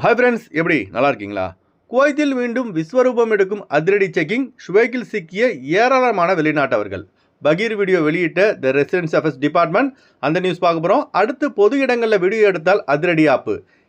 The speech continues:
இரண்டு வெளிநாட்டவர்களை கைது செய்த உள்துறை அமைச்சகம். அடுத்து, குவைத் டிரைவர்களுக்கு எச்சரிக்கை, இரண்டு மாசம் ஜெயில் கன்ஃபார்ம், புதிய அப்டேட்டை வெளியிட்ட The General Traffic Department. இப்படி பல முக்கியமான தகவல் இந்த வீடியோல இருக்கு. வீடியோ ஃபுல்லா பாருங்க. உங்க நண்பர்கள் அனைவருக்கும் கட்டாயமா இந்த வீடியோ ஷேர் செய்யுங்க.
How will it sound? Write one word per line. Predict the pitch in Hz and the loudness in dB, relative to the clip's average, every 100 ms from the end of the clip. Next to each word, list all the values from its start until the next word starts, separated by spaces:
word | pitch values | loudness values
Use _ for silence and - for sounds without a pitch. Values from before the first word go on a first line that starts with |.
| _ | _
இரண்டு | 160 269 269 | 0 2 2
வெளிநாட்டவர்களை | 208 226 240 233 226 202 214 | 2 2 2 4 4 4 2
கைது | 196 202 226 | 2 0 0
செய்த | 208 180 185 | -2 2 2
உள்துறை | 147 143 143 | 0 0 -2
அமைச்சகம். | 117 110 98 92 _ _ _ | -2 -6 -8 -12 _ _ _
அடுத்து, | 160 220 220 247 | 0 0 -2 -6
குவைத் | - 202 262 202 | 2 2 2 2
டிரைவர்களுக்கு | 196 196 180 170 156 147 | 2 2 2 -2 0 -2
எச்சரிக்கை, | 135 196 180 165 220 160 | 0 -2 0 0 0 -2
இரண்டு | 143 220 233 | -4 -2 0
மாசம் | 208 170 147 | 0 0 -4
ஜெயில் | 123 185 | 0 0
கன்ஃபார்ம், | 190 170 160 208 277 - _ _ | 2 0 2 0 0 -4 _ _
புதிய | 196 233 285 277 | -6 0 4 2
அப்டேட்டை | 208 226 220 | 2 2 4
வெளியிட்ட | 190 196 185 151 180 226 - | 2 0 -4 0 0 0 -6
The | 123 117 | -6 -2
General | 151 190 202 | -2 -2 -2
Traffic | 175 156 156 127 | 0 -2 -4 -4
Department. | 127 131 127 101 - _ _ | 0 -2 -2 -8 -14 _ _
இப்படி | - 151 | -8 -2
பல | 190 190 | 2 2
முக்கியமான | 180 226 240 247 | 0 -2 0 0
தகவல் | 240 220 214 190 | 0 2 2 0
இந்த | 170 | -4
வீடியோல | 165 185 170 | -2 0 0
இருக்கு. | 151 143 151 | 0 -2 -4
வீடியோ | 131 131 120 | -2 -4 -4
ஃபுல்லா | - 190 | -2 0
பாருங்க. | 208 202 196 202 262 - _ _ | 2 2 2 0 -2 -6 _ _
உங்க | 143 202 | -2 0
நண்பர்கள் | 220 247 262 254 - | 2 0 2 0 0
அனைவருக்கும் | 175 269 240 185 170 160 | -2 2 2 0 -4 -2
கட்டாயமா | 160 160 175 170 165 | -2 2 0 2 0
இந்த | 151 | 0
வீடியோ | 151 160 | 0 0
ஷேர் | 127 170 196 | 2 2 2
செய்யுங்க. | 202 190 208 269 | 0 2 2 0